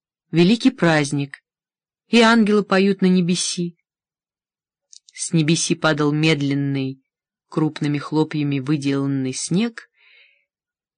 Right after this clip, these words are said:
и, ложась на землю, светил не хуже электричества. Безногого Василия ещё не замело, и старухи заметили тёмный ворох на земле около лестницы.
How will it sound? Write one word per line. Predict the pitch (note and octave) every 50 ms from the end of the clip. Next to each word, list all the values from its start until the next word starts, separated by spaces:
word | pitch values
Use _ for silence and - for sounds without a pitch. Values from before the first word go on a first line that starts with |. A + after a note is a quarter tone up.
| _ _ _
и, | F3+ F#3+
ложась | G3+ A3 A3+ B3+ C#4+ C4+ - -
на | A3 G#3+ G#3
землю, | G3 F#3+ A3 B3+ B3+ B3 A#3 A3+
светил | G3+ - - F3+ F3+ - - A#3 A#3 A3
не | F#3 E3 D#3+
хуже | - - G3+ G3+ F#3+ F3+
электричества. | E3 D#3 D3+ D3+ - - C#3+ C#3 - - - - - - - C#3 C3+ C3+ C3+ _ _ _ _ _ _ _ _ _ _ _ _ _ _ _ _ _ _ _ _ _ _ _ _ _ _ _ _ _ _ _
Безногого | F#3+ F#3+ G#3+ G#3+ A#3 B3 A#3+ G#3+ A3+ A3 A3 G#3
Василия | G3+ G3+ G3 - - - C4+ A#3+ A3+ G3+
ещё | F#3+ F3+ F3 F3+ E3+ - - A3
не | G#3+ G3+ G3
замело, | F3+ F3+ F#3 F3+ F3 E3 D3+ D3+ C#3+ C#3+ C#3 C#3 - - - - _ _ _ _ _ _ _ _ _ _ _ _ _ _ _ _
и | A3 G3
старухи | - - A3 A3+ A#3+ C4 B3+ - -
заметили | G#3+ F#3+ G#3 G3+ A3+ C4 C4+ - - G#3+ G3+ F#3+
тёмный | - - A#3 A3+ A3 A3 A3 A3
ворох | G3+ F#3+ G3+ A3 G#3 F3 D#3+ D3 - - - - _ _ _ _ _ _ _ _ _ _ _
на | F#3+ G#3
земле | G3 G3 A3 A3 G#3+ G#3 F#3+ E3
около | D#3+ D#3 - G3 G3
лестницы. | G3+ F#3+ E3+ D#3 C#3+ - - D3+ C#3 - - - - D3 D3